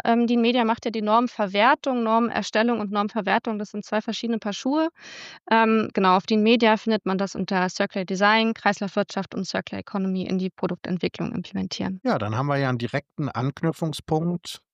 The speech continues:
Speaker 2: für die Firmen, ob ich ein K M U bin, Mittelstand oder ein Großunternehmen. Wenn ich noch nicht so weit bin, also, sich besorgen, das Kartenspiel, das Handbuch und dann, oder das Kartenset, ähm,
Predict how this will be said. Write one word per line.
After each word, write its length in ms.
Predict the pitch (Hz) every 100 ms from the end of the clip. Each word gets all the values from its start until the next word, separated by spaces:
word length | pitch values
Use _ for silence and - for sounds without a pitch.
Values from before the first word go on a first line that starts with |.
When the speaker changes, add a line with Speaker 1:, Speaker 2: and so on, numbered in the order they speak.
| _
Speaker 2:
für 160 | - 135
die 120 | 117
Firmen, 580 | 110 - 139 156 170 170 -
ob 160 | 117
ich 80 | 120
ein 80 | 120
K 160 | -
M 120 | 120 117
U 160 | 151 170
bin, 240 | 151 135
Mittelstand 680 | 127 - 127 - 117 113 110
oder 180 | 107 101
ein 80 | 101
Großunternehmen. 880 | 101 139 147 139 127 120 120 117 127 - - _
Wenn 100 | -
ich 100 | 120
noch 100 | 104
nicht 140 | 120 107
so 160 | 107
weit 300 | 101 107 123
bin, 320 | - 120 123 120 _ _ _ _
also, 420 | 107 117 107 87 _
sich 280 | - 120 -
besorgen, 500 | 123 117 135 143 139
das 160 | 131 -
Kartenspiel, 560 | 127 127 135 - 123
das 220 | 113 95
Handbuch 480 | 110 110 117 113 - - _ _ _
und 180 | - 101
dann, 160 | 101 98
oder 120 | 92
das 100 | -
Kartenset, 680 | - 92 95 - 107 - - _ _ _ _ _
ähm, 360 | 104 101 101